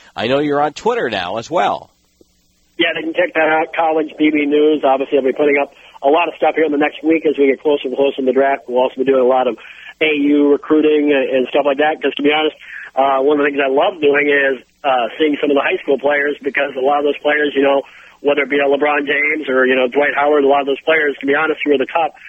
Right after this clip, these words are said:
Speaker 2: high school players, usually end up being the top picks down the road. So it's kind of fun to see those players when they're younger and see the development they make, uh, leading up to that next level.
Speaker 1: Chris Monter of college basketball news dot com.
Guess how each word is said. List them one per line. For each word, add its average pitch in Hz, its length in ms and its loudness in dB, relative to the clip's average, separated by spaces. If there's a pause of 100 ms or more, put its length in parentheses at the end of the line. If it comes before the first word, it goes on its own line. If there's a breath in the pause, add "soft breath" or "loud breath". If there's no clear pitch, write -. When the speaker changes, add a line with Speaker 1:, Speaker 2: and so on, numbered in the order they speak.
(180 loud breath)
Speaker 2:
high 180 220 -2
school 160 160 0
players, 156 320 0 (400 loud breath)
usually 208 380 2
end 147 80 0
up 147 100 -4
being 147 220 0
the 131 60 -4
top 143 280 -2
picks - 220 -6
down 131 180 2
the 123 80 2
road. 131 260 2
So 117 100 -8
it's - 60 -14
kind 131 140 0
of - 80 -4
fun 139 200 -2
to 127 140 -4
see 139 120 0
those 135 180 0
players 127 360 0
when 131 100 -2
they're 131 80 2
younger 143 420 2
and 127 380 -2
see 151 80 -2
the 139 100 -4
development 131 560 -2
they 123 160 0
make, 127 340 -2 (360 loud breath)
uh, 123 220 0
leading 139 280 0
up 135 160 -2
to 123 80 -8
that 120 160 -2
next 113 260 -8
level. 117 300 -2 (880 soft breath)
Speaker 1:
Chris 151 280 -2
Monter 156 460 -2
of 113 160 -4
college 143 380 -4
basketball 143 560 -2
news 147 240 -2
dot 131 260 0
com. 135 480 -2